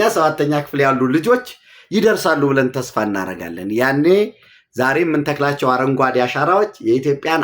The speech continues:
አፈር ከመጠበቅ፣ የአካባቢን የበረሃማነት መስፋትን፣ መስፋፋትን ከመግታት፣ የአፈር መሸርሸርን ከመቀነስ፣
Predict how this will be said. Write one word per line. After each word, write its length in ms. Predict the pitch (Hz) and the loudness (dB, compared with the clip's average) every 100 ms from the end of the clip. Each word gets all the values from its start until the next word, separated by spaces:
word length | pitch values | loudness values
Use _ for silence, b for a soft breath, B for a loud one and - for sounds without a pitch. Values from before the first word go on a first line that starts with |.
| - | 0
አፈር 320 | 131 139 165 165 | 0 0 -2 -2
ከመጠበቅ፣ 680 | 127 127 123 117 98 101 - _ _ b b b b | 0 0 -2 -4 -6 -10 -10 _ _ b b b b
የአካባቢን 840 | - 120 135 143 147 156 156 175 160 - - _ _ b b - | -6 -4 -2 0 2 2 4 4 2 -8 -20 _ _ b b -6
የበረሃማነት 920 | 123 139 139 156 156 165 170 170 175 151 | 2 2 2 0 0 0 2 2 0 -2
መስፋትን፣ 500 | 151 - 175 170 160 - _ 117 131 | -4 -2 -2 0 -4 -4 _ -2 0
መስፋፋትን 640 | 143 160 - 151 170 165 147 | 2 0 -2 -2 -2 -2 -2
ከመግታት፣ 540 | 147 165 170 - 87 - | 0 0 0 -4 -12 -6
የአፈር 280 | 123 135 151 | -4 0 0
መሸርሸርን 520 | 160 160 156 170 175 | 0 -2 0 0 0
ከመቀነስ፣ 560 | 175 170 165 135 92 | 0 0 0 -4 -4